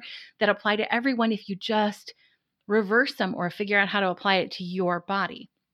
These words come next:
Next, I always say lines are your best friend when getting dressed if you know how to use them right. Lines tell your eyes where to travel, where to go. If you're trying to minimize broad shoulder line, which is a horizontal line,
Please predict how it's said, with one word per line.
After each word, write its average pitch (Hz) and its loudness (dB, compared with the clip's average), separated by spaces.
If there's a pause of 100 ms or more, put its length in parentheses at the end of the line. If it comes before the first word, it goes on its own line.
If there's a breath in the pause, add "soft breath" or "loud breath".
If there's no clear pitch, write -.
(320)
Next, 233 4 (100)
I 226 2
always 349 2
say 269 4 (120)
lines 190 0
are 196 0
your 170 0
best 196 2
friend 220 4
when 196 -2
getting 180 -2
dressed 180 -4 (100)
if 208 0
you 240 2
know 208 2
how 202 -2
to 185 -2
use 226 0
them 180 -4
right. - -10 (680 loud breath)
Lines 247 2
tell 277 -2
your 247 2
eyes 190 0
where 190 0
to 202 -8
travel, 170 -2
where 170 -2
to 196 -6 (160)
go. 180 -2 (400 loud breath)
If 233 -2
you're 240 0
trying 320 0
to 320 -4
minimize 247 4
broad 185 0
shoulder 269 -2
line, 165 -4
which 185 -4
is 175 -6
a - -4
horizontal 190 -2
line, 151 -4